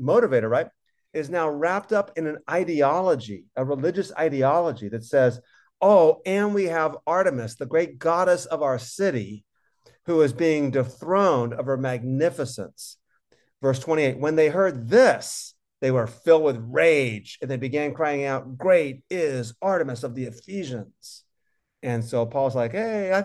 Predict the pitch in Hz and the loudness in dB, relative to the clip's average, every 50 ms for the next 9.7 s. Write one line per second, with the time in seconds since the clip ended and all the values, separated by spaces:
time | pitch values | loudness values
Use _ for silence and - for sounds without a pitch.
0 | - - 175 220 226 214 226 226 214 214 202 196 185 190 185 180 175 175 160 139 | -2 -2 -2 0 0 0 0 0 0 0 0 -2 -2 -4 -4 -2 -2 -2 -2 -2
1 | 131 127 131 165 175 185 208 208 - 202 190 180 175 175 - _ _ _ _ _ | -2 -4 -4 -6 -6 -6 -6 -6 -6 -6 -4 -4 -4 -6 -8 _ _ _ _ _
2 | - 135 143 156 180 202 208 202 190 190 196 190 180 165 143 135 180 208 180 110 | -12 -8 -4 -2 0 0 2 2 2 0 2 2 2 0 0 -2 -2 -2 -2 -4
3 | 82 85 - _ _ _ _ _ _ _ _ _ _ _ _ _ - 160 147 143 | -6 -8 -12 _ _ _ _ _ _ _ _ _ _ _ _ _ -10 -6 -4 -2
4 | 139 139 143 147 160 170 170 170 175 233 302 330 381 185 131 113 107 104 104 101 | -2 -2 -2 0 0 0 0 0 0 2 2 2 2 2 2 2 2 0 -2 -8
5 | 90 85 - - - 127 117 117 135 135 123 117 120 - - 131 127 120 117 120 | -12 -14 -14 -12 -10 -10 -8 -4 -2 -2 -2 -2 -4 -4 -2 0 0 0 -2 -2
6 | - 113 104 107 - 110 101 - - _ - 113 104 - 110 107 101 98 98 - | -4 -4 -4 -4 -8 -12 -14 -14 -16 _ -18 -16 -10 -6 -6 -4 -4 -4 -6 -8
7 | 110 98 - - 113 107 104 98 90 95 95 - - 101 101 101 117 156 170 180 | -12 -14 -14 -14 -12 -10 -10 -10 -8 -8 -10 -8 -8 -8 -8 -6 -6 -4 -4 -2
8 | 175 160 135 117 107 104 - _ _ _ _ - 120 127 127 120 135 127 113 117 | -2 -2 -2 -2 -4 -6 -10 _ _ _ _ -6 -4 -4 -4 -2 -2 -4 -4 -4
9 | 120 107 101 104 - - 113 98 92 - - 120 113 | -6 -8 -8 -8 -12 -12 -14 -14 -12 -10 -10 -10 -10